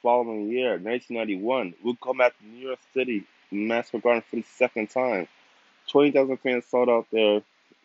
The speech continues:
Pretty epic. Pretty epic overall.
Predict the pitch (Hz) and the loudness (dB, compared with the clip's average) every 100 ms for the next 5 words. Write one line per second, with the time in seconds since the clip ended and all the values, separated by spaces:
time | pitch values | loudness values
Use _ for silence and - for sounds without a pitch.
0 | _ - 123 120 117 85 90 - - _ | _ -2 0 2 0 0 -2 -4 -12 _
1 | _ _ _ _ - 127 127 113 - 104 | _ _ _ _ -6 -4 0 -2 -2 -4
2 | 104 101 101 92 90 | -2 -2 0 2 2